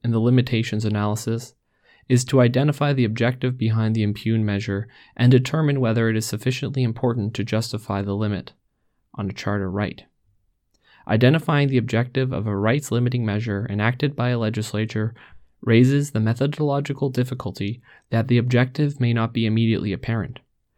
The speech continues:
The difficulty is augmented where the impugned limitation arises in the absence of legislative action. Context,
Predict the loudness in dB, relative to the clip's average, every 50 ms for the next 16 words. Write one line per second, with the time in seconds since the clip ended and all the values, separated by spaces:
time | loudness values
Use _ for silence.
0 | _ _ _ _ _ -2 -2 0 2 2 2 2 2 0 0 0 0 2 2 2
1 | 2 2 2 2 2 2 0 0 0 0 0 -2 -4 -6 -8 -8 -10 -6 -2 -2
2 | 0 0 0 0 0 -2 0 0 0 2 2 2 0 -2 -4 -10 -14 _ _ -2
3 | 0 0 0 0 0 0 0 -2 -2 -2 -4 -4 -4 -4 -4 -2 0 0 2 0
4 | 2 0 0 -2 -2 -4 -4 -2 -2 -2 -2 -2 -2 -2 -2 -4 -4 -6 -6 -6
5 | -8 -10 -10 -10 -8 -6 -2 -2 -2 -2 -2 -4 -4 -4 -4 -4 -2 -2 -2 -4
6 | -4 -6 -6 -10 -10 -10 -10 -14 _ _ _ _ _ _ _ _ _ _ _ _
7 | _ -6 0 2 4 4 4 2 -2 -4 -6 -6 -10 -18 -20